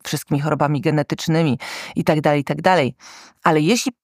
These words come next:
posłuchamy na przykład Mustafy Sulejmana, wspólnika w DeepMind, również twórcy DeepMind, wspólnika Hassabisa, to on już ma zupełnie inną narrację. Jeśli przeczytamy, mm, jego ostatnią książkę,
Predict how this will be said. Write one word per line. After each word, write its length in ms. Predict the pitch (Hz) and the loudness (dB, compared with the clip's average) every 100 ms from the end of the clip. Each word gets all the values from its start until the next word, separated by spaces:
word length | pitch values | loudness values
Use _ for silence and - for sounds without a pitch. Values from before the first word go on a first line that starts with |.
| _ _ | _ _
posłuchamy 640 | 170 - 151 - 185 208 | -2 0 -2 2 2 4
na 80 | 170 | 2
przykład 320 | - - 165 | 0 -4 2
Mustafy 420 | 170 160 180 - | 2 2 0 0
Sulejmana, 800 | 165 170 147 147 156 233 214 127 - _ _ - | 0 2 2 2 4 4 4 0 -4 _ _ -10
wspólnika 880 | - - 151 147 240 370 - 131 135 - _ _ | -10 -2 0 2 2 2 2 0 -2 -12 _ _
w 140 | 156 151 | -8 0
DeepMind, 760 | 190 - 160 156 139 135 - _ | 0 2 2 4 2 0 -8 _
również 360 | 165 226 262 - | -4 0 0 0
twórcy 420 | - 156 113 - | -2 -2 -2 -4
DeepMind, 720 | 139 - 143 127 123 185 - - - - - - | -4 -2 0 2 2 0 -4 -16 -16 -16 -16 -12
wspólnika 460 | - 160 202 285 | -2 2 4 4
Hassabisa, 760 | - 170 156 135 131 - 123 170 - - - - - | 2 0 0 0 -4 0 0 -2 -10 -20 -20 -20 -2
to 180 | 208 - | -2 2
on 220 | 185 254 | 2 4
już 200 | 254 262 | 2 2
ma 120 | 240 | 2
zupełnie 440 | 254 247 226 247 254 | 4 2 2 4 4
inną 220 | 240 233 | 4 4
narrację. 560 | 220 226 233 226 - - | 4 4 4 2 -4 -10
Jeśli 220 | 165 - | -6 -8
przeczytamy, 640 | - 170 - - 247 233 170 _ - - _ _ - | -4 -6 -2 2 4 4 0 _ -20 -20 _ _ -2
mm, 440 | 170 160 156 156 - | 2 4 2 0 0
jego 300 | 175 175 175 | 2 4 2
ostatnią 440 | 160 - 208 175 | 2 0 2 0
książkę, 640 | 156 - 240 - - 160 | 0 2 2 0 0 0